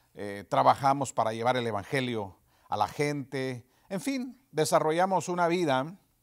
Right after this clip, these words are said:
que de alguna manera está siendo aprendida por personas que nos han antecedido en este tipo de eventos. Y,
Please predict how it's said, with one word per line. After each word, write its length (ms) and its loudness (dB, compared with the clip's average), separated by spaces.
que 120 4
de 80 8
alguna 280 6
manera 300 4
está 180 2
siendo 240 0
aprendida 720 -2
por 720 4
personas 720 2
que 120 -2
nos 200 -4
han 140 -2
antecedido 920 -4
en 160 -4
este 320 -6
tipo 400 -8
de 240 -8
eventos. 720 -4
Y, 260 -12